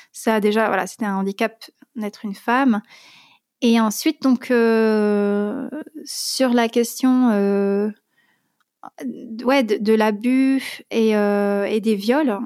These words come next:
en fait, euh, j'ai découvert que, hum, c'était un vaste sujet qui était bien caché. Euh, il a pas lieu que sur les femmes, mais aussi sur les enf-,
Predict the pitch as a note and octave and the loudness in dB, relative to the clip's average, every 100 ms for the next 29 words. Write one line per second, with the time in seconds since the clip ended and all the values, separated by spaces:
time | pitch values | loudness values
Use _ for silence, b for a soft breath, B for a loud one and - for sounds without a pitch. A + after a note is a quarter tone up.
0 | - G#3+ G3+ C4 C4 - A3+ G#3+ G3+ G3+ | -8 -6 -2 -2 -4 -4 -2 0 0 0
1 | G3 G3 G3 G#3 - - - A3+ A3 A#3 | 0 0 -2 -4 -6 -10 -6 -2 0 2
2 | A#3 A3+ A#3 A#3 B3 A#3+ - A3+ G#3 G#3 | 2 2 0 2 2 -2 -6 -2 0 2
3 | G3+ G3 G3 G3 F#3+ G3+ G#3+ _ - B | 0 0 0 0 -2 -4 -8 _ -20 B
4 | B B B B B - A3+ A#3 A3 G#3 | B B B B B -8 -2 0 2 2
5 | C#4+ - C4 B3 - G#3 G#3 G#3+ G4+ - | 0 -2 -4 -4 -4 -2 2 2 0 -6
6 | _ - - A#3 A3 G3+ D4 F4+ C4+ - | _ -8 -4 0 0 0 -2 0 -4 -2
7 | A3+ A#3 G4+ _ _ _ _ - A3+ G#3+ | 0 0 -2 _ _ _ _ -2 0 2
8 | G#3 G#3 G3+ G3+ G3 G3 G3 - A3+ G#3+ | 2 2 2 2 2 2 0 0 2 2
9 | C#4 D4+ D4+ D4 C#4 C4 - A#3 A3 - | 2 2 2 0 -2 -4 -2 -2 -2 -2
10 | A#3 A#3+ A#3 G#3 G3 - G#3+ A3+ G#3 G3 | 0 2 2 0 -4 -8 -8 -2 0 0
11 | G3+ - | -2 -6